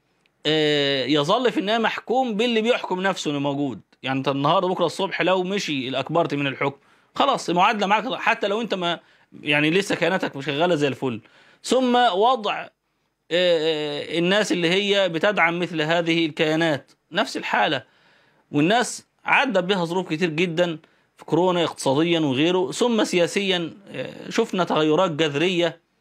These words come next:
في العالم العربي والإسلامي، وفي حلفاء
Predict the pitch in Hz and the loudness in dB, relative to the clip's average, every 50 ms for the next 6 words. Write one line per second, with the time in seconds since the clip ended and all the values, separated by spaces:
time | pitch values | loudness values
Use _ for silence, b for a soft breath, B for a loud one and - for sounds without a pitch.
0 | _ _ _ _ _ - - 180 180 160 151 147 139 147 165 175 165 151 139 135 | _ _ _ _ _ -2 0 0 2 2 4 4 4 6 4 4 2 0 0 2
1 | 123 143 160 165 147 135 127 127 120 - 156 165 170 175 180 175 175 - 302 - | 2 2 2 2 0 -2 -4 -6 -6 -4 -2 -2 -2 0 -2 -2 0 0 -2 -2
2 | - - - - - - 196 196 190 - | 0 -2 -4 -2 0 2 2 2 0 -2